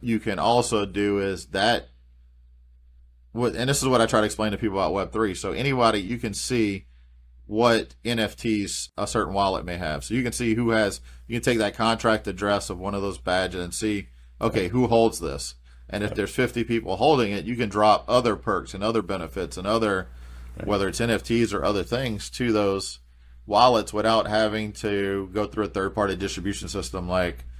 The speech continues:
Speaker 1: an
Speaker 2: Yeah.
Speaker 1: email, <laughs> you know, an email provider or anything else. You can just go straight, um, direct connection.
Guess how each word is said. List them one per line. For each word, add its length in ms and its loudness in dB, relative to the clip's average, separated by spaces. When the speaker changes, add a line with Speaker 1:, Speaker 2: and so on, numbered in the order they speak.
Speaker 1:
an 160 -4
Speaker 2:
Yeah. 120 0
Speaker 1:
email, 440 4
<laughs> 40 -14
you 100 0
know, 300 0
an 120 -6
email 260 0
provider 540 2
or 40 -2
anything 300 -6
else. 320 2
You 60 -6
can 100 -8
just 160 -8
go 100 -4
straight, 460 -4
um, 480 0
direct 340 4
connection. 540 -4